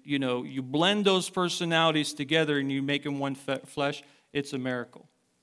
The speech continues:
It is a miracle. Our marriage is a miracle, but Jesus makes it work. It's so strange. And, it, you know, it,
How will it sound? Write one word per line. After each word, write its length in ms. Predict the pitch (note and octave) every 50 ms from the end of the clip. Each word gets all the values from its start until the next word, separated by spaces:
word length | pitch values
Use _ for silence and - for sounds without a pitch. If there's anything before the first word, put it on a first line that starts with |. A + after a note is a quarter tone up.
| _ _ _ _ _ _ _ _
It 140 | C#3 D3 D#3
is 160 | F#3+ G#3+ F3+
a 60 | F#3+
miracle. 440 | F#3 G3+ A3 A#3 G#3+ - - - - _ _ _ _ _ _ _ _ _ -
Our 160 | C#3 D3+ E3 F3+
marriage 360 | F#3 F#3+ G3+ G#3 G#3+ E3+ F3+
is 160 | F#3+ E3 E3+
a 60 | E3
miracle, 480 | D3+ D3+ E3 F3+ G#3 G#3 - A#3 A3+ A3
but 340 | F3+ C#3 E3 D3+ D3+ C#3+ B2+
Jesus 720 | C#3 E3 G3 A#3+ B3 G#3 E3+ E3 D#3 D#3 D#3 - - - _ _ _ _ -
makes 380 | C#3+ D#3 E3 E3+ D#3+ - -
it 120 | F#3 F3+ E3+
work. 280 | E3 F3+ G#3 G3+ E3
It's 120 | D#3+ C#3 -
so 140 | - F3+ F3
strange. 640 | F3 - - G#3 A3 A3+ C#3+ C#3+ - - - _ _ _ _ _ _ _ _ _ _ -
And, 380 | D3+ D#3+ E3 E3 E3 E3 D#3 - -
it, 180 | D#3 E3+ E3
you 140 | - F3 F#3
know, 280 | F3+ F3 F3 F3 - - D3+
it, 280 | F3 E3+ - - -